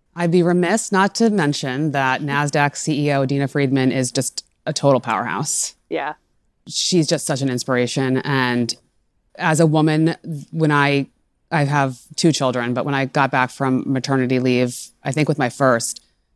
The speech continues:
Speaker 1: she was one of the first people I saw, and she asked me how the baby was.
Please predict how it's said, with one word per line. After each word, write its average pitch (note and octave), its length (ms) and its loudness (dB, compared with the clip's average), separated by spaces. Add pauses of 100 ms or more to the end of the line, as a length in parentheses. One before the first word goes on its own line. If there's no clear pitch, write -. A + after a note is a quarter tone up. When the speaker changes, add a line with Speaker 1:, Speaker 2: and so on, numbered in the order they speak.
(260)
Speaker 1:
she F3+ 200 2
was E3 160 4
one D#3+ 100 0
of D3+ 40 2
the D3 60 0
first C#3+ 220 -2
people C#3 180 -4
I B2 120 -2
saw, C3+ 260 0
and A#2 100 -2
she C3+ 160 -2
asked B2+ 200 -2
me C3+ 60 -2
how B2 160 0
the A#2 80 -6
baby A#2 240 0
was. - 440 -2